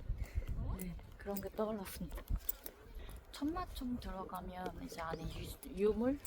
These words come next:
같이 발견된 유물 같은 거랑 설명이 있는데 말에 게 엄청 많은 걸 <laughs> 다 알았더라고요.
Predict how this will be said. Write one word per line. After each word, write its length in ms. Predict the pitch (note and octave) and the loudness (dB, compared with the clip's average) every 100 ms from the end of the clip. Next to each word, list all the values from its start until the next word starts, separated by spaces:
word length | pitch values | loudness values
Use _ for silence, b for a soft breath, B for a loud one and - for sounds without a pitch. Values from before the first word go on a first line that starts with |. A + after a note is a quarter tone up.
| - | -4
같이 380 | F3+ - - | -4 -2 0
발견된 760 | G3 E3+ E3 D#3+ F#3 F3 F3+ E3+ | 0 0 -2 -2 -4 -2 -4 -2
유물 260 | D#3+ F3 F#3+ | -2 -2 -2
같은 460 | F3 E3+ - - E3 | -4 -6 -8 -8 -6
거랑 300 | D#3 D#3 D#3 D3+ B B B B B | -4 -2 -2 -2 B B B B B
설명이 500 | - A#3 A#3+ A#3+ A#3+ E3+ | -8 0 4 6 6 4
있는데 800 | D#3+ D#3 D#3 D#3 D#3+ D#3+ D3+ C#3+ - - - - B B B - - - | 0 -2 0 -2 -2 -2 -2 -4 -8 -10 -12 -10 B B B -8 -10 0
말에 720 | - E3+ F3+ G3+ A3 G#3 G#3 - - - - - - B3+ B3+ - - | 6 8 8 6 4 4 2 -2 -8 -10 -12 -10 0 2 2 -4 2
게 140 | A#3+ | 4
엄청 600 | F#3 F3 F#3+ - C4 A3+ | 6 4 0 6 8 8
많은 440 | F3+ D#3 F3+ A#3 A#3+ | 6 2 4 2 4
걸 440 | G#3+ F#3+ E3+ E3 | 6 6 4 0
<laughs> 1080 | - - - - - - - - - - - | 0 2 0 -4 -10 -10 -10 -10 -10 -10 -8
다 280 | - F#3 E3+ | -2 2 4
알았더라고요. 680 | F3+ G3+ - F3 D#3 D3+ | 4 4 4 2 2 0